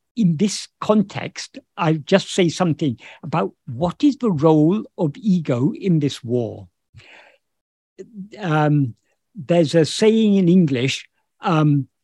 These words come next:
uh, running with the hare, uh, or running with, yeah, running with the hare and hunting with the hounds. That means being on both sides. The hare is being chased by the hounds. So we're running with the hare. That means we're on the side of the hare.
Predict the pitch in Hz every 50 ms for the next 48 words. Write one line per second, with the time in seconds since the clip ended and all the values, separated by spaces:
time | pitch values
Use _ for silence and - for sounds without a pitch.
0 | _ _ _ _ _ _ _ - 208 175 147 139 139 113 - _ _ _ _ _
1 | _ _ _ _ _ _ _ _ 240 165 117 160 175 190 220 226 220 202 185 185
2 | 160 - - 170 135 113 127 165 147 127 139 190 196 151 _ _ _ _ _ _
3 | _ _ _ - 202 202 214 170 170 175 147 151 139 139 165 180 185 170 165 165
4 | 160 131 139 135 196 196 196 185 120 110 160 175 185 202 208 202 196 196 165 -
5 | 185 143 113 156 151 135 143 190 226 - - 185 160 123 - 185 190 - - 185
6 | 180 165 160 151 - 147 127 - 156 143 120 110 110 104 101 104 - - _ _
7 | - - - - - 180 208 208 220 202 196 202 170 - - 180 190 214 208 196
8 | 190 170 143 117 151 165 175 151 - - - 143 120 95 104 107 107 - - -
9 | _ _ _ _ _ - - _ - 151 117 92 139 202 233 226 220 214 202 -
10 | - - 202 190 180 - - - 185 175 - - - - 175 156 127 143 117 -
11 | 160 151 120 110 135 185 226 214 - - _ _ _ _ _ - - - - _
12 | - - - 190 180 160 160 185 180 156 147 175 202 247 247 220 214 202 190 -
13 | 185 156 131 170 170 143 139 165 170 190 190 190 180 170 156 - 185 180 170 170
14 | 165 143 - - 190 190 170 156 156 135 117 156 156 151 196 196